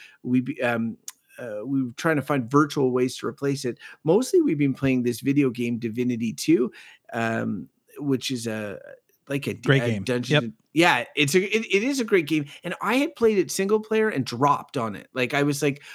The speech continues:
Speaker 1: I played, got to maybe the second act, and it wasn't necessarily for me, but playing it with my friends,
Speaker 2: Oh, yeah.
Speaker 1: wow, it's different.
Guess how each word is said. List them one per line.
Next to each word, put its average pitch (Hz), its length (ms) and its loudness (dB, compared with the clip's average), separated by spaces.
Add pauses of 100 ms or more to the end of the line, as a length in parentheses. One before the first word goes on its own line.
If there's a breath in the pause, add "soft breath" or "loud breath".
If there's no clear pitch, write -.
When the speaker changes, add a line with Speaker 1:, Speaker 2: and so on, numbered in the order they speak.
(100)
Speaker 1:
I 170 120 2
played, 202 420 2
got 220 220 0
to 190 80 -4
maybe 175 240 -4
the 139 80 -8
second 151 380 -6
act, 180 340 -8 (260 loud breath)
and 180 100 -4
it 175 40 2
wasn't 165 280 0
necessarily 139 500 -2
for 143 140 -2
me, 147 180 4
but 117 180 -4
playing 226 260 0
it 240 80 0
with 185 140 -4
my 139 140 -2
friends, 175 680 -2
Speaker 2:
Oh, 165 100 6
yeah. 123 200 4
Speaker 1:
wow, 120 380 4 (580)
it's - 140 -10
different. 135 440 0